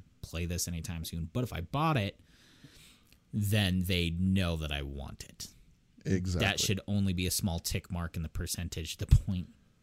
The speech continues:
Speaker 1: zero one percentage to build it up. But a little help can go a long way.
Speaker 2: Yes.
Speaker 1: Yes.
Speaker 2: Okay, the original iteration of He-Man and the Masters of the Universe that I grew up on,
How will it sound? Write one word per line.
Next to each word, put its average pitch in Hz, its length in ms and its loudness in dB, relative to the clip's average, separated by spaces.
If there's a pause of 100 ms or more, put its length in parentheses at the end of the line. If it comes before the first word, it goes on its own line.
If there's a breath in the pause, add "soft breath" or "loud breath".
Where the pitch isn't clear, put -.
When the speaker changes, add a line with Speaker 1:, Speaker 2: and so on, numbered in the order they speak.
(140)
Speaker 1:
zero 92 380 -2
one 90 580 -2
percentage 85 800 -10
to - 100 -6
build 87 220 -6
it 85 80 -6
up. 87 200 -8
But 95 200 -4
a 107 100 2
little 180 260 12
help 117 320 4 (440)
can 117 140 4
go 104 120 4
a 92 40 2
long 80 260 -4
way. 67 160 -16 (360)
Speaker 2:
Yes. - 420 -2 (100)
Speaker 1:
Yes. - 320 -6 (120)
Speaker 2:
Okay, 120 340 4
the 127 140 2
original 180 680 2 (160)
iteration 139 760 4 (220)
of 98 160 -2
He-Man 131 400 -2
and 127 120 -4
the 113 40 -4
Masters 113 400 -2
of 104 60 -2
the 104 60 0
Universe 127 460 -2
that 87 200 -4 (240)
I 190 240 4
grew 101 420 -2
up 87 220 -6
on, 85 320 -2